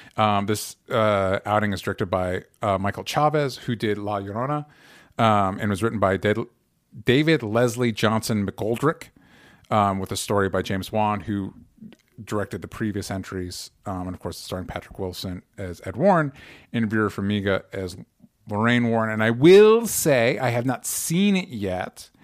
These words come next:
and I love the Conjuring movies, I, I, I think, and I even enjoy most of the spin-offs. I didn't see La Llorona, um, but I even like The Nun, which isn't very good, but I still liked it. Um, I will say that the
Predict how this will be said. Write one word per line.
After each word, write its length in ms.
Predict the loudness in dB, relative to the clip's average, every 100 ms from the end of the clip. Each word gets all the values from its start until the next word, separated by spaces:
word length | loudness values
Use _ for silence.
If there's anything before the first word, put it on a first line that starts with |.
| _
and 140 | 0 2
I 120 | 2
love 600 | 0 2 4 6 4 2
the 80 | -2
Conjuring 500 | -2 -2 -2 -2 -4
movies, 280 | -4 -4
I, 120 | -4 -4
I, 200 | -4 -4 -4
I 40 | -6
think, 300 | -4 -8 -4
and 140 | -4
I 80 | -4
even 260 | -4 -2 -2
enjoy 400 | -2 -2 -2 0
most 420 | 0 0 0 -2
of 60 | -6
the 60 |
spin-offs. 520 | -6 -2 0 0 -2 -2
I 60 |
didn't 180 | -2 -2
see 160 | 0 0
La 160 | 2
Llorona, 460 | 2 2 2 0 -2 -8 -20 -20 _
um, 220 | 0 0
but 100 | 2
I 40 | 0
even 140 | 2
like 180 | -2 -2
The 60 |
Nun, 360 | 0 0 0 -2
which 160 | -6 -8
isn't 160 | -6
very 160 | -4 0
good, 180 | 0 0
but 80 |
I 40 | -4
still 160 | -6 -6
liked 260 | -6 -6
it. 160 | -10 -12 -20 -20 -20 _
Um, 580 | 0 2 2 -2 -6 -10 -18 _ _ _ _ _ _ _ _ -8
I 160 | -2 -2
will 400 | 0 0 0 -2
say 420 | -4 0 0 0
that 260 | -2 -6 -10 _ -20 -20 _
the 140 | -10